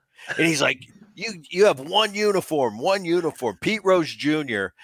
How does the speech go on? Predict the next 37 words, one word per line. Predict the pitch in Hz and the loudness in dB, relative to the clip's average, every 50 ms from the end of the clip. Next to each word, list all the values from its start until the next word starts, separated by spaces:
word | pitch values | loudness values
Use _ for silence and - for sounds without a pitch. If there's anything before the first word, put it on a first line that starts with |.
| - - _ | -20 -20 _
when | - 110 107 - | -10 -10 -10 -2
Pete | - 175 190 - | -2 -2 -2 2
got | - 156 139 107 | 0 0 0 0
traded | - - 143 135 131 123 117 98 | -2 -2 0 0 0 -2 -4 -6
to | - - | -8 -10
the | 107 98 | -10 -10
Phillies, | - - 147 147 123 104 92 85 85 - - _ _ _ _ _ _ _ - | -10 -4 -4 -2 -2 -2 -4 -6 -10 -16 -20 _ _ _ _ _ _ _ -6
uh, | 131 110 101 - | -2 -2 -2 -2
Petey | _ - 143 147 135 123 104 | _ -2 -2 -2 -2 -2 -6
Junior | 90 113 160 180 165 139 110 | -6 -4 -4 -2 -2 -4 -6
came | 90 - 107 104 98 95 | -4 -4 -4 -4 -4 -6
over. | 92 92 - - - - - - | -8 -8 -10 -14 -20 -20 -14 -4
And | - 127 | -2 0
I'll | 127 131 127 | 0 0 0
tell | - 131 127 | 0 0 2
you | 117 110 | 2 2
what, | 107 110 107 90 | 0 -2 -4 -4
you | 117 - | -6 -8
talk | - 147 143 135 127 - | -2 2 2 2 2 0
about | 113 117 113 104 - | -2 -2 -2 -2 -4
s-, | - - - - 117 - _ _ - - - _ _ _ _ _ _ _ _ _ _ _ | -8 -10 -10 -10 -14 -20 _ _ -20 -20 -20 _ _ _ _ _ _ _ _ _ _ _
he | - - 165 185 196 180 | -6 -2 -2 0 0 -2
spoiled | - - - - - 165 165 160 156 156 151 156 | -4 -6 -6 -6 -4 2 4 4 4 4 2 -2
it | 147 - | -8 -6
for | - 139 | -6 -4
the | 131 131 | -4 0
rest | 135 135 135 - - | 0 0 0 0 -4
of | 135 131 | -8 -8
us | 117 - | -10 -10
because | - 101 - 113 101 - | -12 -14 -12 -12 -12 -8
he | - 165 180 | -8 -8 -10
came | 151 - - 165 160 156 156 151 | -10 -6 -2 0 0 0 0 0
in, | 151 151 147 143 | 0 0 0 -2
he | 135 127 170 175 156 | -2 -6 -4 -2 0
had | 151 143 120 104 90 - _ - | 2 2 2 0 -2 -6 _ -10
two | - - 190 190 175 156 135 | -8 -6 -4 -2 -2 -2 -2
home | 143 160 165 170 165 165 156 156 151 139 | 0 2 2 2 2 -2 -4 -8 -12 -16